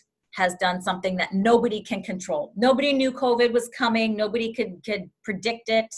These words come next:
that it was gonna be to what it is and lead to all this.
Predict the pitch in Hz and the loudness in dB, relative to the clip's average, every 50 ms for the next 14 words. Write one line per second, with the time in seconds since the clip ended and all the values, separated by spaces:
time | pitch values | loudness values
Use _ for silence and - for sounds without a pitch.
0 | - - _ 180 185 185 185 180 185 180 - 196 190 190 185 202 208 214 208 - | -16 -12 _ -4 -2 -2 -2 -4 -8 -6 -6 -4 -4 -4 -4 -6 -6 -8 -8 -10
1 | 196 190 208 196 202 190 190 196 190 190 190 175 165 165 170 185 190 196 196 190 | -6 -4 -4 -2 -2 -2 -2 0 0 -2 -2 -4 -8 -8 -6 -6 -6 -6 -6 -8
2 | - 196 156 160 190 202 208 196 175 180 180 180 180 | -8 -6 -4 -2 0 0 0 -2 0 0 0 0 -2